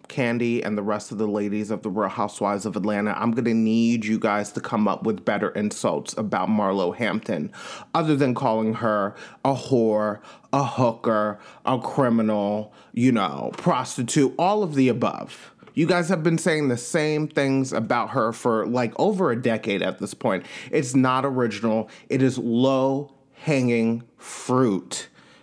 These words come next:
None of what they're saying about Marlo is shocking at this point because we've heard it before. Come up with something new. Please. Now, Kenya is shocked to hear that Drew was cast in Todd's movie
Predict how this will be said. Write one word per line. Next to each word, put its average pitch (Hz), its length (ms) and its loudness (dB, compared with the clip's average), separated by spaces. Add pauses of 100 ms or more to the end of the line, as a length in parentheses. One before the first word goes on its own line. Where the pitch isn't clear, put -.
(120)
None 143 520 4
of 147 180 0
what 131 240 0
they're 120 120 2
saying 117 300 2
about 104 240 2
Marlo 127 440 2
is 131 120 2
shocking 131 720 0
at 117 220 -2
this 120 160 -4
point 180 340 -2
because 151 320 -2 (260)
we've 202 280 2
heard 214 340 2
it 214 140 0
before. 127 720 0 (460)
Come 269 220 4
up 262 120 0
with 208 140 2
something 208 440 2
new. 156 560 2 (1080)
Please. 247 800 0 (1200)
Now, 160 420 2 (180)
Kenya 359 320 2
is 147 140 2
shocked 143 320 0
to 143 60 4
hear 143 200 2
that 117 220 0
Drew 139 180 2
was 120 160 0
cast 127 380 -2
in 117 100 2
Todd's 117 300 0
movie 160 480 2